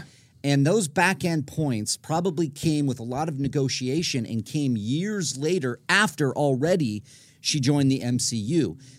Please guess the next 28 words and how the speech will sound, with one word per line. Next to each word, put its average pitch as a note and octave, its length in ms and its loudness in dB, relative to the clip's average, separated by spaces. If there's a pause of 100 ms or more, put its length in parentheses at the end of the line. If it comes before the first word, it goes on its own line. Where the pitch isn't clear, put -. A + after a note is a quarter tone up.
This C#3+ 180 -2
was C#3 120 -2
a C#3 60 0
long D3+ 460 0
time D3 280 0
coming, C3+ 380 0
and A2+ 300 -4
any F3+ 240 -2
time, C3 500 -2
I D#3 80 -2
don't D#3+ 160 -6
care D#3 220 0
if C3+ 100 -4
you're B2 120 -4
making G#2+ 260 -6
twenty E3+ 320 -4
dollars D3+ 380 0
to D#3 80 -10
twenty C#3+ 300 -2
million B2+ 300 0
dollars, F#2 320 -6
if F#2 140 -16
you D#3 80 -4
write E3+ 260 0
something C#3 300 -2
in A#2 120 0
a G2 40 -6
contract A2+ 680 -6